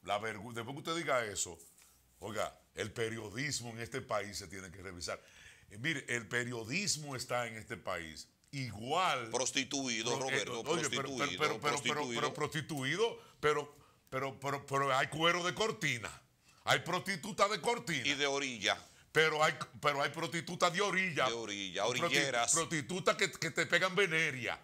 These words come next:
Speaker 2: Sí.
Speaker 1: Aquí hay periodistas en este país
Speaker 2: Dan vergüenza.
Speaker 1: que le, que le pegan veneria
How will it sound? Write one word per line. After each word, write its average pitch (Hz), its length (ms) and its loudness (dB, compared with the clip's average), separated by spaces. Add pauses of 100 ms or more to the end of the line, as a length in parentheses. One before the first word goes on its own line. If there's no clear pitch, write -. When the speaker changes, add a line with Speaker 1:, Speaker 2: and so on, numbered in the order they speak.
(120)
Speaker 2:
Sí. 80 360 -6
Speaker 1:
Aquí 123 180 4
hay 214 80 6
periodistas 208 840 2
en 143 80 -2
este 151 180 -2
país 101 500 -2
Speaker 2:
Dan 92 200 0
vergüenza. 110 440 4
Speaker 1:
que - 0 -
le, 151 260 2
que 156 120 4
le 147 80 0
pegan 190 340 2
veneria 180 680 4